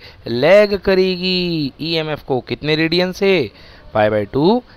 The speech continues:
रेडियन से। Excel मैंने पढ़ा दिया, I naught equal to कितना होता है? I naught equal to total voltage E naught upon Excel, और एक्सएल की value क्या होती है? Omega एल। ये देखो लिखा हुआ है,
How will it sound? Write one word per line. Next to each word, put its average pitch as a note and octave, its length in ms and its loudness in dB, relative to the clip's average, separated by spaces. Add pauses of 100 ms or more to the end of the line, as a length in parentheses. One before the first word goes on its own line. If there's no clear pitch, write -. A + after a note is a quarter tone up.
(120)
रेडियन A#2 380 -2
से। A#2 180 -2 (320)
Excel C#3+ 300 -2
मैंने D3 160 -4
पढ़ा C#3+ 240 0
दिया, D#3+ 340 2
I B2+ 120 6 (100)
naught D#3 220 0
equal D3 280 0
to D3+ 100 -6
कितना D#3 220 -4
होता D#3 260 2
है? E3 320 4 (500)
I C3 380 6
naught D3+ 460 0
equal C3 500 0
to D3+ 140 -2 (480)
total C#3+ 440 2
voltage C#3+ 540 0 (100)
E C3 120 -2 (140)
naught C#3+ 440 0
upon C3+ 540 0
Excel, A#2 580 0 (460)
और - 160 2
एक्सएल D3 320 0
की D#3 100 -4
value D#3 260 2
क्या D#3 160 2
होती D3+ 280 0
है? F#3+ 100 2
Omega A#2+ 480 2
एल। G#2 200 0
ये A2+ 120 0
देखो C3+ 240 -2
लिखा C3 220 0
हुआ C3 260 4
है, B2+ 200 -2